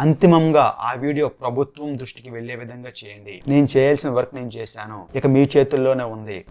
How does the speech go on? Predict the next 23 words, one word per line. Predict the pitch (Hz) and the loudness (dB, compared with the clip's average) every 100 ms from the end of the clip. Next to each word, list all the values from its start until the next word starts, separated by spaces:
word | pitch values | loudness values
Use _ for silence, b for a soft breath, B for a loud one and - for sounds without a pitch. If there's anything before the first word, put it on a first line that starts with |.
| - | 2
థర్డ్ | 139 147 | 4 6
ఫేజ్ | 156 147 - | 4 4 0
కావాలన్నా, | 131 135 131 131 127 127 131 | 0 0 -2 -2 -4 -2 2
థర్డ్ | 135 131 | 2 4
ఫేజ్ | 147 - 123 | 2 2 -2
వద్దనుకున్నా, | 107 131 120 120 123 123 113 | -2 -4 -6 -8 -8 -4 -2
అవన్నీ | 123 147 135 | 2 4 4
మీ | 135 139 | 2 2
చేతుల్లోనే | 135 139 127 127 135 107 | 0 0 -2 -2 -4 -10
ఉన్నాయి. | 107 101 98 90 - | -12 -14 -16 -10 -4
కాబట్టి | 110 113 151 135 104 | -2 -2 -4 -2 -2
ఆ | 113 | -2
దిశగా | 107 131 147 120 - 139 | -2 0 2 0 0 4
మీ | 139 123 | 4 4
వర్క్ | 120 160 156 | 0 -2 0
ని | 127 - | -2 -2
మొదలు | 120 123 113 | 0 2 0
పెట్టండి. | - 104 101 87 - 151 | -6 -8 -6 -6 0 2
మిత్రులారా, | 175 175 147 135 139 135 | 6 8 8 6 2 2
మీలో | 139 160 160 151 | 4 6 6 4
చాలా | 135 135 131 | 2 2 0
మంది | 131 131 123 98 _ - 131 | -2 -4 -4 -6 _ 2 4
ఆంధ్రప్రదేశ్ | 156 170 170 156 147 156 | 6 6 6 6 8 6